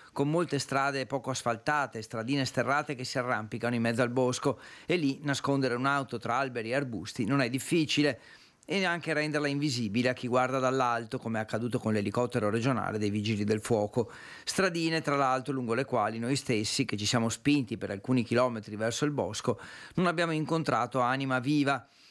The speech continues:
né auto né persone a piedi, e le poche case presenti sono isolate. Nel corso della giornata poi è arrivata la notizia di un avvistamento dell'auto in movimento nell'Alto Bellunese, e allora le ricerche si sono concentrate anche lì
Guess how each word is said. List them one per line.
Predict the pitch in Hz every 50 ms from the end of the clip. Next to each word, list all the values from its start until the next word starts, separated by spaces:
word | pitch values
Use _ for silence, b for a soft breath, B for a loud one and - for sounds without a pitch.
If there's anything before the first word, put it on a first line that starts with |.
| b b
né | - 165 185 175
auto | 160 151 147 147 147 - - 156 135 -
né | - 175 165
persone | 131 147 143 - - 156 143 143
a | 135
piedi, | - 143 143 135 131 131 127 139 127 B B B B B
e | - -
le | 160 156
poche | - - 139 135 - 127
case | 113 - 131 127 113 123 -
presenti | - 135 139 127 123 92 95 101 - 110
sono | - - 123
isolate. | 123 123 110 131 131 120 107 104 104 - - 131 107 B B B B B B B
Nel | - 165 165
corso | - 180 170 - 143
della | 135 131 123 123 120
giornata | 117 131 120 131 151 160 143 156 -
poi | - 143 143 151
è |
arrivata | 147 135 139 139 147 147 156
la | 143 135 139
notizia | 151 143 - - 113 104 104 - 127
di | 113 110
un | 110
avvistamento | 110 104 110 117 - - 131 127 143 151 139 135 120
dell'auto | 113 107 113 123 135 147 151 143 -
in | 160 135
movimento | 127 123 135 151 151 143 117 104 104 104 - 120 - -
nell'Alto | 156 147 143 139 135 143 151 - 156 147
Bellunese, | 147 151 151 151 156 165 160 156 147 135 139 151 120 B B B B B B B
e | 156
allora | 151 151 139 139 143
le | 139 131 127
ricerche | 135 143 - - 123 110 113 110 131 120
si | 117
sono | 110 113 131 127 120
concentrate | - 127 123 127 139 123 113 135 139 139 - 143
anche | 139 139 123 147
lì | 143 143 143 135 117